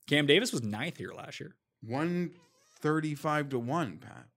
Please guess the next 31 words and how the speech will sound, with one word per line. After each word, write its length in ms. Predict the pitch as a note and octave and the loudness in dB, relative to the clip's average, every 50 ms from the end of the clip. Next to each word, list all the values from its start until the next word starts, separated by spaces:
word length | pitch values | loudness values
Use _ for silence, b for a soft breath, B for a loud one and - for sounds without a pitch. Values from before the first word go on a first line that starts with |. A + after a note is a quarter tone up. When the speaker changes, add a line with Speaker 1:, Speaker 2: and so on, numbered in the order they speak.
| _ _ _ _ _ _ _ _ _ _ | _ _ _ _ _ _ _ _ _ _
Speaker 1:
One 240 | - - C#3+ D3 D3+ D3 | -20 -20 -20 -18 -18 -18
thirty-five 540 | - - - C3+ C3+ C3+ - B2+ A#2+ B2 - | -16 -16 -16 -16 -16 -16 -14 -14 -14 -14 -14
to 80 | - B2 | -14 -14
one. 220 | B2 A#2+ A#2+ B2+ - | -10 -8 -8 -8 0
I 140 | - C3+ D#3 | 6 6 6
prefer 260 | D#3 - D#3+ - D3+ | 6 6 0 0 2
Speaker 2:
He's 200 | D3+ G3+ C4 B3+ | 2 2 2 2
Speaker 1:
the, 60 | B3+ C4 | 2 2
Speaker 2:
like 220 | C4+ C4+ C4+ - | 2 2 2 2
a 340 | A3+ G#3+ G3 F#3 E3 D3 C#3 B2+ | 2 4 6 4 4 2 6 8
Speaker 1:
I 100 | E3 F3 | 8 8
prefer 300 | - F#3 - - D#3+ C#3+ | 8 6 6 6 4 4
the 80 | C3 | 4
Gim 300 | B2 A#2 C3+ C3 A#2+ G#2+ | 4 6 6 6 6 6
Reaper 300 | G#2+ A#2 C3 C3 E3 F3 | 2 0 2 0 0 -2
at 80 | D3 A2 | -2 0
one 180 | G#2+ A2+ A2+ | 0 0 0
fifty. 480 | A2 A#2 A#2+ A#2+ A#2+ D#3 F3 F#3+ - - _ _ _ - | 2 2 0 0 0 -2 -4 -4 -6 -10 _ _ _ -8
That's 200 | A2+ A2+ - - | -6 -6 -4 -4
me. 240 | A#2+ C3 F3 F3 - _ _ _ _ _ | -4 -4 -4 -6 -14 _ _ _ _ _
Speaker 2:
You've 300 | - B2 D#3 B3 C4 C#4 | -8 -4 -2 -2 0 0
been 180 | D4 C#4 B3+ | 2 2 4
on 320 | A3+ A#3 B3+ C#4+ D4 D4 B3 | 6 6 6 6 6 6 4
him. 400 | G3+ D#3+ A2+ F#2 E2 D#2+ - - _ - | 4 0 -2 -4 -8 -10 -14 -14 _ 2
Speaker 1:
He's 120 | C#3 D3+ | 2 4
been 160 | D#3 A#3 A#3 | 6 6 10
good. 380 | G#3+ A3 C4 D4+ E4+ A#3+ F3 - - _ _ _ _ _ _ - | 12 12 12 12 8 6 0 -4 -14 _ _ _ _ _ _ -4
He's 100 | E3 F#3+ | -2 0
a 40 | F3 | 6
good 260 | C3 F3+ A#3+ - - | 10 10 10 10 10
player. 440 | F#3+ G#3+ B3 C#4 B3 G#2+ - - | 6 6 6 6 6 4 0 -6